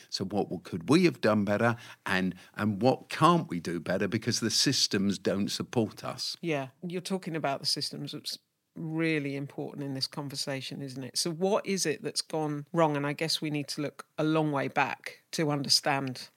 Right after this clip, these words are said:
Speaker 2: what's gone wrong.
Speaker 1: I think that the big thing that's, um, gone wrong is simply this, and, uh, I sum it up, uh, uh, in the introduction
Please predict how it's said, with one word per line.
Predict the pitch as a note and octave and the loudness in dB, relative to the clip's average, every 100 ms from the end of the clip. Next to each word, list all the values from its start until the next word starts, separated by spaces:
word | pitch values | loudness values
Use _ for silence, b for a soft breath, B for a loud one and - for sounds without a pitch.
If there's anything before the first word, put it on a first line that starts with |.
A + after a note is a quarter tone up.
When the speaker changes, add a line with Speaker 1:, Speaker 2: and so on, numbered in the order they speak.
| _ | _
Speaker 2:
what's | C#3 - | -6 -4
gone | - C#3+ C#3 | -4 -4 -2
wrong. | C3+ C3 B2 _ _ | -4 -6 -10 _ _
Speaker 1:
I | A#2 A#2 | 2 4
think | C3 A#2 | 4 2
that | - F#2 | 0 -2
the | G2+ | 0
big | G#2 B2 - | 4 4 4
thing | - D2 C#2+ - - | -8 -8 -8 -12 -10
that's, | D2+ - - - - | -8 -6 -6 -8 -8
um, | - - - | -10 -10 -4
gone | D#2+ - | -4 -2
wrong | D2 - D2+ D2 B B B - | -6 -6 -8 -10 B B B -6
is | F#2+ | -4
simply | - F#2 F2 - | 0 0 -2 -2
this, | E2 F2 - | 0 0 0
and, | F2+ | 0
uh, | F2 D#2+ | 0 -2
I | - F2+ | -2 0
sum | - F2+ | 2 2
it | E2+ | 0
up, | - F#2 - - | 0 0 -2 -8
uh, | D#2+ C#2 - | -6 -6 -6
uh, | D#2+ - | -8 -6
in | E2 | -4
the | D#2 F2 | -2 -2
introduction | D#2+ D2+ A2 - - C2+ | -4 -2 -2 -2 -6 -6